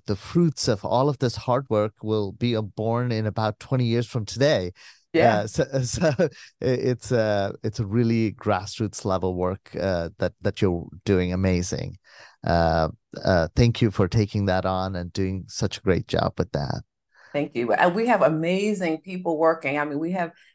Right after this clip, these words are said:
Speaker 2: for the colon cancer project I told you about, we have an advisory council of our colleagues who are key leaders in the colon cancer screening,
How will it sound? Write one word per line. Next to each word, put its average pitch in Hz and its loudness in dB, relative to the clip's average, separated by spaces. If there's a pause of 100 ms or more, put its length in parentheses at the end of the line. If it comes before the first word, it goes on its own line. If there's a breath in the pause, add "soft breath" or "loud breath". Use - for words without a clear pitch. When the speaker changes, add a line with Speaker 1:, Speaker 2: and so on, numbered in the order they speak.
(100)
Speaker 2:
for 175 -2
the 160 0
colon 208 -2
cancer 180 -4
project 160 -2
I 156 -4
told 156 -4
you 156 -2
about, 143 0
we 147 -6
have 156 -6
an 143 -8
advisory 151 -2
council 147 -6 (460 loud breath)
of 135 2
our 117 2
colleagues 156 0
who 165 -6
are 123 -2
key 226 -8 (380)
leaders 170 4
in 147 0
the 143 2
colon 156 -8
cancer 143 -8
screening, 143 -6